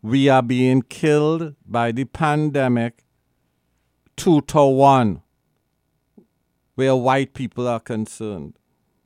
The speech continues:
We are taking the brunt of the pandemic,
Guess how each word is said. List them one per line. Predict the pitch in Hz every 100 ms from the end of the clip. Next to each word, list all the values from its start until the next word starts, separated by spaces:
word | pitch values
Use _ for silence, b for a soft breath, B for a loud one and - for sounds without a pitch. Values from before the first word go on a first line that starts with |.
| _ _ _ _ _ -
We | 139 156
are | 139
taking | - 139 - 143 135
the |
brunt | 127 107 117 123
of | 147 135
the | 147
pandemic, | - 151 151 143 131 127 143 _